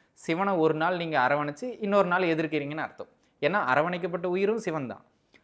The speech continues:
நீங்க எந்த உயிரை எதிர்க்கிறீங்களோ அந்த உயிரும் சிவன் தான். ஏன்னா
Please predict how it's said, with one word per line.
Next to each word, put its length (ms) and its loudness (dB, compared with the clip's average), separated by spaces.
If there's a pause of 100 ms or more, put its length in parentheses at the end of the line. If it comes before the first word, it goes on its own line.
(240)
நீங்க 220 0
எந்த 300 6
உயிரை 340 6
எதிர்க்கிறீங்களோ 460 4
அந்த 300 4
உயிரும் 240 2
சிவன் 240 -6
தான். 120 -6
ஏன்னா 580 -4